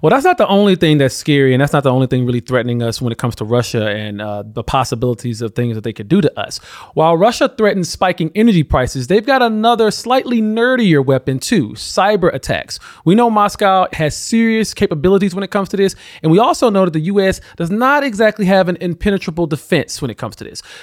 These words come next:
Now, the Department of Homeland Security has warned that Russian cyber attacks could be imminent and that, quote, "every organization in the United States is at risk." So, Ravi,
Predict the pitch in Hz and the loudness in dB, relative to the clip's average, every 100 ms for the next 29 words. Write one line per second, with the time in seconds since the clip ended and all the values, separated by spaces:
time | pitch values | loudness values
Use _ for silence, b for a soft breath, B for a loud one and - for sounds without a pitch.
0 | B 156 147 160 220 226 220 208 170 190 | B 2 2 2 2 2 0 0 -2 0
1 | 190 175 - - 196 170 151 135 131 165 | 0 0 -2 -4 -2 2 0 -2 -2 0
2 | 175 175 175 B - 135 - - 143 - | 2 2 -2 B -2 -2 -2 -8 -6 -4
3 | 175 170 165 160 - 165 - 156 127 139 | -2 2 2 2 0 -2 -2 -4 -4 -2
4 | 214 226 226 220 B B 160 151 - - | 0 2 2 -2 B B 0 2 0 2
5 | 196 185 - 214 254 - 214 208 202 160 | 2 2 0 0 0 2 2 2 0 2
6 | 180 - 175 - 196 208 196 185 180 165 | 0 0 -4 -2 -2 0 0 0 -2 -4
7 | - 170 165 147 156 147 147 131 180 110 | -2 -2 -2 -8 -6 -4 -4 -2 -2 -2
8 | - 147 131 165 165 131 | -4 -4 0 2 2 -2